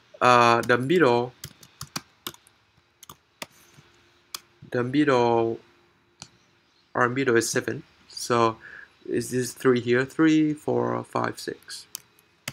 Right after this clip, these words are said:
Right, six. And then our, oops, sorry. Our l-,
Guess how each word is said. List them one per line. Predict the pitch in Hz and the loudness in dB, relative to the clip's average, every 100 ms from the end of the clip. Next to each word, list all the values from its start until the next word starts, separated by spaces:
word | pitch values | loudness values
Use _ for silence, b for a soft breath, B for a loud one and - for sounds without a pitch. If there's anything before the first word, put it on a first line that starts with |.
| - | -14
Right, | 113 - | -18 -12
six. | - - 151 151 - - - _ _ _ b b b b b _ - | -10 -4 -6 -6 -18 -16 -20 _ _ _ b b b b b _ 2
And | 127 123 123 | 4 4 4
then | 127 127 127 127 - | 6 6 6 2 -2
our, | 123 123 123 120 123 120 - | 2 4 4 4 4 0 -6
oops, | 120 - - | -12 -12 -14
sorry. | - - - - - _ _ _ _ _ _ _ _ _ _ _ _ _ _ - b b b - | -14 -16 -18 -18 -18 _ _ _ _ _ _ _ _ _ _ _ _ _ _ -20 b b b -4
Our | 127 127 123 120 | 4 8 8 8
l-, | 123 - _ - _ _ - _ _ _ _ _ _ - 104 | 2 -2 _ -20 _ _ -20 _ _ _ _ _ _ -4 -2